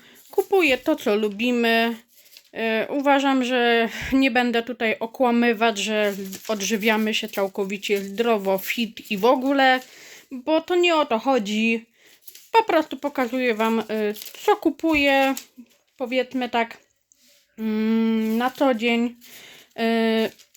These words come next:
tym, że ja też mieszkam na wsi i, e, raz w miesiącu przeważnie jadę do miasta na takie właśnie większe zakupy,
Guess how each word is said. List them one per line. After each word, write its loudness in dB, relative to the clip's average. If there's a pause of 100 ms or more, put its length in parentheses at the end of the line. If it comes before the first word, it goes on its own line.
(160)
tym, 4
że 2
ja 2
też -4
mieszkam 2
na 0
wsi -4 (380)
i, -4
e, 0
raz 4
w -4
miesiącu -2
przeważnie 0
jadę 0
do -2
miasta -2
na -2
takie -4
właśnie 0
większe 2
zakupy, -4